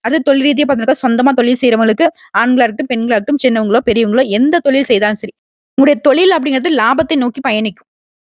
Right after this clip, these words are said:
புதிய தொழில் தொடங்கக்கூடிய முயற்சிகள் நிறைவேறும். அரசு வழிகள்ல நீங்க எதிர்பார்த்த அனுமதி, சலுகைகள் கிடைக்கும்.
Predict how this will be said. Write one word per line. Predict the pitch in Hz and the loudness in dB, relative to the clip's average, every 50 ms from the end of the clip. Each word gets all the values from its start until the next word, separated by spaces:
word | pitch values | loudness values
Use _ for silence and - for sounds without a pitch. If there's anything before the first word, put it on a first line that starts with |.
| _ _ - | _ _ -2
புதிய | - - 339 339 | 0 2 2 2
தொழில் | - 294 277 294 | 2 2 0 2
தொடங்கக்கூடிய | 277 302 277 247 269 269 240 | 2 2 0 2 0 0 2
முயற்சிகள் | 247 254 269 - - 302 294 269 | 2 0 0 0 0 0 2 2
நிறைவேறும். | 247 226 214 214 233 277 240 | 2 2 2 0 0 0 0
அரசு | - 202 208 254 294 - 370 277 | 0 0 0 0 -2 -2 0 0
வழிகள்ல | 277 247 240 254 254 262 | 2 2 2 2 2 2
நீங்க | 269 240 208 208 | 2 2 0 0
எதிர்பார்த்த | 247 - 247 226 202 285 285 - - 202 | 0 0 -2 -2 0 -2 -4 -2 -2 0
அனுமதி, | 220 254 302 302 294 247 277 311 | 2 4 4 4 4 2 2 0
சலுகைகள் | - - 226 220 247 220 226 254 226 - | 0 0 -2 0 0 0 0 -2 -2 -2
கிடைக்கும். | 190 208 - 294 302 | -4 -2 -2 -2 -2